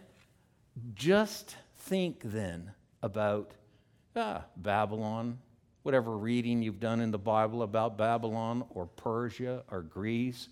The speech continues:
or Rome, and probably you've done more reading about Greece and Rome just in, in terms of world history, looking back in the past, and you see what kind of power these empires had, and they were ruthless with their power.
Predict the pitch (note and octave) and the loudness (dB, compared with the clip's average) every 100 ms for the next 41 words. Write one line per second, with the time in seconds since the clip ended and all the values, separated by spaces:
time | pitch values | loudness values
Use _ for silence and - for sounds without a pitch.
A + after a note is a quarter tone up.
0 | - - - - A2+ A2+ G2+ A2+ A#2+ - | -20 -20 -20 -4 0 0 0 0 -2 -6
1 | - E3+ F3 - - - D#3 B2+ B2+ B2+ | -8 -4 -4 -6 -8 4 6 8 4 2
2 | D3 D3 C#3+ A#2+ G2 C3 A#2+ A#2+ C3 B2 | 2 2 0 -2 2 2 4 4 4 2
3 | B2 C3 C#3+ A#2+ G#2 G#2+ G#2 F#2 A2+ A#2+ | 2 0 0 0 -2 -2 -6 -4 -2 -2
4 | A#2+ G2+ G2+ A#2 B2+ F#2+ G2 - G#2+ G2+ | -2 -2 -2 0 0 0 -4 -6 -4 -2
5 | G#2 A2 G2+ - G#2 G2 G2 G2 G2+ G#2 | -2 -4 -6 -4 -6 -4 -6 -4 -4 -4
6 | G2+ B2+ - - C#3 D3 A2 A2+ F#2 G2+ | -6 -10 -10 -12 -10 -10 -8 -6 -2 0
7 | G#2 A2+ A2 F#2+ - A#2+ C3 B2+ - - | 0 -2 -6 -6 -6 -4 -4 -8 -16 -20
8 | _ - - - B2 B2 A#2+ - - D#3+ | _ -20 -16 -2 2 2 0 -4 -8 -8
9 | D3 C#3 D3+ - - D#3 D3 B2 - - | -4 -2 -4 -6 -6 -4 -2 -4 -10 -12
10 | - G3 D#3 G#2 A#2 - - - - C3+ | 0 2 4 2 -4 -8 -14 -14 0 2
11 | E3+ D3+ - D#3+ D#3 - D3+ D3+ C#3+ C3+ | 2 0 -2 -2 -2 -4 -2 0 -2 -4
12 | - E3+ F#3 A#2+ A#2 B2 B2 A#2+ A#2 F#2+ | -10 -6 -2 2 2 2 0 0 -4 2
13 | D3 A3 C#4+ - B2 G2+ - A2+ A2+ - | 8 8 6 0 -8 -8 -10 -8 -8 -8
14 | G#2+ G#2 - F#2 F#2+ - - | -12 -12 -10 -8 -8 -10 -20